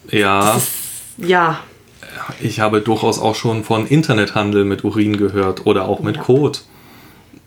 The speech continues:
Speaker 2: Ja.
Speaker 1: Also, ähm,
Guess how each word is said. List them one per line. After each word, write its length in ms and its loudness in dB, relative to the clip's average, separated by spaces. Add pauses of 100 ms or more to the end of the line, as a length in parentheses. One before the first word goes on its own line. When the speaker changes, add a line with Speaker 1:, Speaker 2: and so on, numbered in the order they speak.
Speaker 2:
Ja. 260 -2 (640)
Speaker 1:
Also, 520 2
ähm, 680 0